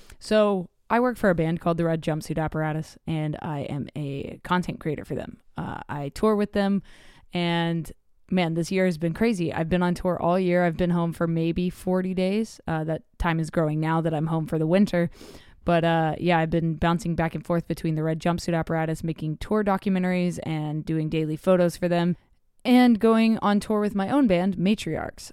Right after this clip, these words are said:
So it's been a crazy year. I did two U S runs with my band and one European run, and then the Red Jumpsuit Apparatus did several U S runs,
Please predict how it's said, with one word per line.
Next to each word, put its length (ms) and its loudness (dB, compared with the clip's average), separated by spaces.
So 560 0
it's 160 -4
been 200 0
a 120 -6
crazy 320 -2
year. 420 2
I 140 -2
did 300 0
two 420 2
U 260 0
S 240 0
runs 460 -2
with 240 0
my 160 0
band 320 0
and 200 -2
one 160 -2
European 520 0
run, 320 4
and 240 0
then 180 0
the 100 0
Red 140 0
Jumpsuit 320 -2
Apparatus 560 -2
did 240 -4
several 420 0
U 200 2
S 200 0
runs, 460 0